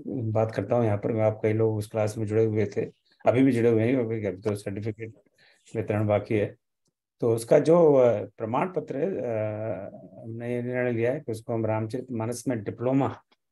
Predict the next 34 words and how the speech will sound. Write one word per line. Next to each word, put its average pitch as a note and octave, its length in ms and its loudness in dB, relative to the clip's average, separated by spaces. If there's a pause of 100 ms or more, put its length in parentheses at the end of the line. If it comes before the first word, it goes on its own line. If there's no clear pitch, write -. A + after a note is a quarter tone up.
कहेंगे। A#2+ 400 2 (380)
कई D3 180 4
लोगों D3+ 180 2
को D#3 140 -2
consult C3 380 -6
किया B2+ 180 0
है, C3 120 0
ऐसा A#2+ 160 -2
ही A#2+ 60 2
नहीं A2+ 120 -6
है B2 120 -8
कि A2 60 -8
ऐसे G#2+ 300 -6
ही G#2 260 -6
हमने G2+ 500 -6 (440)
ऐसे A2 240 -4
ही G#2+ 200 -4
बैठे A2 420 -6
बैठे G#2 280 -8
एकदम G#2+ 300 -8 (520)
सपने G2+ 340 -6
में G#2 100 -6
सोच G#2 320 -12
लिया। G2+ 260 -8 (420)
We A#2 80 -10
have A2 140 -8
done A2 140 -4
lot G2+ 120 -4
of A2 60 -4
research G#2 420 -6
on G#2 100 -2
this, G2 400 -8
अ, - 20 -10
अ, G2 640 -10